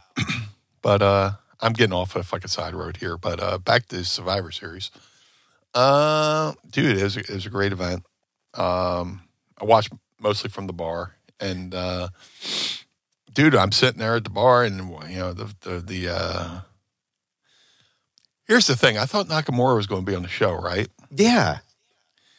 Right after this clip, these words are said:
Speaker 1: 'Cause they kept doing these things where Nakamura was saying these, you know,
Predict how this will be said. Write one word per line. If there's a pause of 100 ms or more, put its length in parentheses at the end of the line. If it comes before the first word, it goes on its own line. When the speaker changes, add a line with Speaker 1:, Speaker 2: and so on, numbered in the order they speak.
(160)
Speaker 1:
'Cause
they
kept
doing
these
things
where
Nakamura
was
saying
these,
you
know,